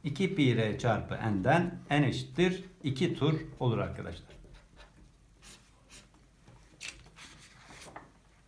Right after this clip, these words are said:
Evet. Ve son iki sorumuz. <coughs> Bu iki tur dönerek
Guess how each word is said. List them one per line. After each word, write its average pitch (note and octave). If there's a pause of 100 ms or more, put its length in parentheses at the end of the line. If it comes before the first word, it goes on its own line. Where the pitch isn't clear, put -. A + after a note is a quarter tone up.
(360)
Evet. B2 (500)
Ve B2
son C3
iki E3+
sorumuz. C#3 (920)
<coughs> E3 (2750)
Bu A3+
iki A#3
tur E3
dönerek D3